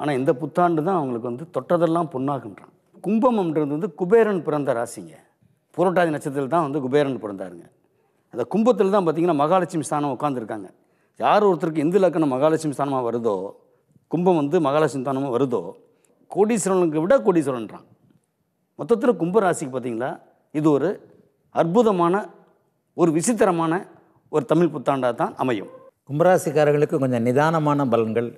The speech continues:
Speaker 2: இந்த தடவை நடக்கும். அதுலேயும் சதய நட்சத்திரக்காரர்களுக்கு இப்போது கொஞ்சம் மன அழுத்தம் இருக்குது. ஒரு முப்பது வயதுகளில் இருக்கிறவங்க அப்படிங்கிறது தான் உண்மை. ஏன்னா என்னதான் இருந்தாலும் வந்து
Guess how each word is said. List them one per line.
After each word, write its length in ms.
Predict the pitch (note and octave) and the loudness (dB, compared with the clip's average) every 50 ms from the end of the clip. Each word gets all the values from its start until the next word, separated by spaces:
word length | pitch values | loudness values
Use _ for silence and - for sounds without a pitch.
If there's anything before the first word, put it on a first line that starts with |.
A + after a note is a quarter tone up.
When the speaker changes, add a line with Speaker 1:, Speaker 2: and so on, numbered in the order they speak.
| - - A2 | -16 -14 -12
Speaker 2:
இந்த 140 | G2+ F#2+ G2 G2 G2 | -8 -6 -6 -6 -6
தடவை 240 | G2+ - G#2 G#2 G#2 F#2 F#2+ | -6 -6 -4 -4 -4 -4 -6
நடக்கும். 340 | F#2+ F#2 - - - - - _ _ _ _ _ _ _ _ _ _ _ _ _ _ _ _ _ - | -8 -10 -12 -14 -18 -20 -20 _ _ _ _ _ _ _ _ _ _ _ _ _ _ _ _ _ -4
அதுலேயும் 280 | A2 A#2 C3+ C#3+ C3+ C#3 | -2 0 0 0 0 0
சதய 220 | C3 A2+ B2 C3+ C#3 C#3 | 0 0 2 2 0 0
நட்சத்திரக்காரர்களுக்கு 840 | B2 - - G2 - G#2+ G#2 - A2 G#2+ G#2+ G2+ G2 G2+ - - | -4 -6 -6 -6 -6 -4 -2 -2 -2 -2 -2 -4 -6 -6 -6 -6
இப்போது 220 | - - A#2 G2+ - | -6 -4 -4 -4 -4
கொஞ்சம் 220 | G2+ G2+ G2 F#2+ F#2+ | -6 -8 -8 -6 -6
மன 140 | G#2 A2+ B2 B2+ | -4 -2 -2 -2
அழுத்தம் 340 | A#2+ A2+ - - A2+ A2 G#2+ | -2 -2 -4 -6 -6 -6 -6
இருக்குது. 280 | G#2 F#2+ - G2 G#2 A#2+ C#3+ | -6 -6 -6 -4 -4 -4 -4
ஒரு 100 | D3+ B2+ B2 C3 | -4 -6 -6 -8
முப்பது 300 | B2+ - - E3+ D3+ D3 B2 | -6 0 2 2 4 4 4
வயதுகளில் 420 | A#2+ B2 B2+ C3 A#2+ A#2+ A2 A2 G#2 | 4 2 2 0 -2 -2 -2 -2 -4
இருக்கிறவங்க 380 | G2 - G2+ G#2+ G2+ G#2 G#2 G#2 | -4 -4 -6 -6 -6 -6 -6 -8
அப்படிங்கிறது 420 | G2 F#2+ G#2+ G2+ G#2 G2+ G#2 F#2 G#2 | -6 -6 -6 -6 -6 -6 -6 -6 -6
தான் 120 | A2+ G#2+ G2 | -6 -6 -6
உண்மை. 200 | G2 F#2+ G2 G#2 - _ _ _ _ _ _ _ _ _ _ _ _ _ | -8 -8 -10 -12 -14 _ _ _ _ _ _ _ _ _ _ _ _ _
ஏன்னா 120 | - B2 B2 B2 A#2+ | -2 0 0 2 2
என்னதான் 360 | B2 C#3+ D3 E3 F#3 G3+ F#3+ D#3 | 2 2 2 4 2 2 2 0
இருந்தாலும் 480 | C#3+ D3 D3+ D3 D3+ D3+ D#3 D3+ C#3 B2+ | 0 0 0 0 2 2 2 0 0 -2
வந்து 180 | B2 B2+ D#3+ | -2 -2 -2